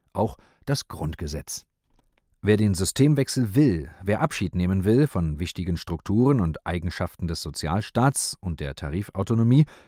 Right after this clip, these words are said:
verlässt die Grundlage unserer Verfassung. Doch die Ignoranz mancher Reformer gegenüber dem Grundgesetz wird kaum thematisiert.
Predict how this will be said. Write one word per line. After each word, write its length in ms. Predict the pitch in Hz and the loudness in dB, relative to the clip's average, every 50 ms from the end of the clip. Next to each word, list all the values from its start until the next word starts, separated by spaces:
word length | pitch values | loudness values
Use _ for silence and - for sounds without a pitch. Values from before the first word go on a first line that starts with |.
| _ _ _ | _ _ _
verlässt 420 | - 185 160 117 110 - - - | 0 0 2 2 2 0 -2 -2
die 80 | 147 131 | -4 -4
Grundlage 640 | - 80 85 87 82 - - 76 78 80 82 - | -2 -2 -2 -2 -2 -2 -4 -6 -4 -6 -6 -4
unserer 360 | - 92 87 85 90 95 101 | -4 -4 -2 -2 -4 -4 -6
Verfassung. 720 | 104 - - 147 - - - 95 - - 82 - 73 - - - _ _ _ _ _ - | -6 -6 -6 -6 -6 -6 -8 -8 -6 -8 -10 -12 -14 -18 -20 -20 _ _ _ _ _ -8
Doch 260 | 90 92 90 - - | -4 -2 -2 -2 -4
die 260 | - 92 87 82 78 | -4 -2 -2 -2 -2
Ignoranz 640 | 82 - - 82 76 76 87 104 135 170 160 - - | -4 -4 -2 -2 0 2 2 4 4 4 4 2 0
mancher 340 | 101 90 92 - 90 78 80 | -2 -2 -2 -2 -4 -4 -6
Reformer 500 | 80 - - 87 98 123 139 143 151 147 | -6 -4 -2 0 2 4 4 4 4 4
gegenüber 380 | 123 127 123 139 139 147 160 | 4 2 2 2 2 0 0
dem 200 | 156 175 175 147 | 2 2 0 0
Grundgesetz 800 | - - - 90 101 101 - - - 107 92 120 127 - - - 123 | -2 -4 -4 -2 0 0 0 0 0 0 0 0 -2 -4 -6 -6 -4
wird 240 | 147 147 - - | -4 -4 -6 -8
kaum 300 | - - 87 87 82 78 | -8 -4 -4 -2 -2 -4
thematisiert. 1000 | - - 95 92 92 95 - - 127 123 98 - 90 92 82 80 - - - - | -2 -2 -2 0 0 -2 -2 -4 -4 -4 -4 -2 -4 -4 -4 -6 -8 -14 -20 -20